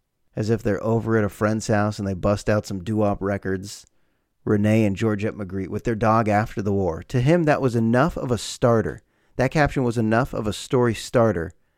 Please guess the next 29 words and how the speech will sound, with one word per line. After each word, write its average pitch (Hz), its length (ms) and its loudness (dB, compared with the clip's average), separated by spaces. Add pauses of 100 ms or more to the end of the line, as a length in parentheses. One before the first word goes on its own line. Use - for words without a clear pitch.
(400)
for 123 140 0
him 123 140 4
to 110 80 0
just 101 220 -2
make 113 260 2
up 98 60 0
a 104 60 2
bunch 98 260 -2
of 85 80 -8
shit. - 260 -10 (240)
Had 160 180 2
no 214 280 4
evidence 123 520 2 (280)
that 113 180 -2
the 123 60 0
Magrittes 123 480 2
ever 147 260 2
listened 135 320 0
to 110 80 -4
doo-wop 98 500 -2 (600)
when 123 120 -4
he 120 40 0
starts 110 280 0
talking 98 360 -2
about 90 360 -4 (280)
all 117 100 0
those 104 160 0
doo-wop 104 380 -2
bands. 87 440 -12